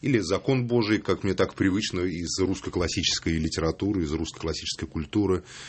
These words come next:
Я считаю, что,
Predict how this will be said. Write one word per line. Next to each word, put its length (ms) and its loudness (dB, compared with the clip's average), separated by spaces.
Я 880 2
считаю, 580 0
что, 1120 -4